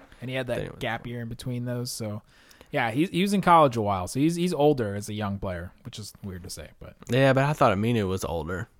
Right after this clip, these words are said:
Speaker 2: I thought he was, like, thirty.
Speaker 1: He's twenty-eight. He'll be twenty-nine in September.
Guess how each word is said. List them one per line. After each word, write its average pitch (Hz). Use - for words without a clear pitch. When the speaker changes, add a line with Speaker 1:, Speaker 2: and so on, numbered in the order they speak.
Speaker 2:
I 113
thought -
he 110
was, 101
like, -
thirty. 90
Speaker 1:
He's 143
twenty-eight. 180
He'll 143
be 143
twenty-nine 147
in 139
September. 123